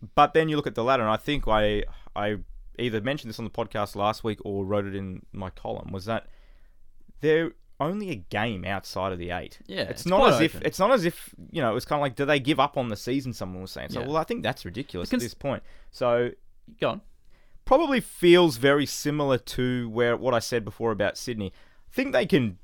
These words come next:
Speaker 1: make it. There's no reason why they can't. They, it's not like they have to make up four games. It's just
Speaker 2: Mm.
Speaker 1: whether they, are they gonna be able to cause damage.
Speaker 2: Mm.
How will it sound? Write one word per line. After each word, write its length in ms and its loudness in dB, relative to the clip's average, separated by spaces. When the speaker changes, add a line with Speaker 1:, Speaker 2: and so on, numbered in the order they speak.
Speaker 1:
make 420 0
it. 200 -4
There's 180 0
no 80 2
reason 240 2
why 120 0
they 120 -2
can't. 260 -4
They, 160 -2
it's 100 -10
not 80 -4
like 80 -4
they 60 2
have 200 -2
to 60 -8
make 240 -6
up 200 -6
four 240 -4
games. 360 -2
It's 120 -14
just 160 -6
Speaker 2:
Mm. 60 -2
Speaker 1:
whether 220 2
they, 220 0
are 240 0
they 140 0
gonna 200 -2
be 120 -4
able 180 -2
to 60 -6
cause 300 -8
damage. 440 -8
Speaker 2:
Mm. 280 -6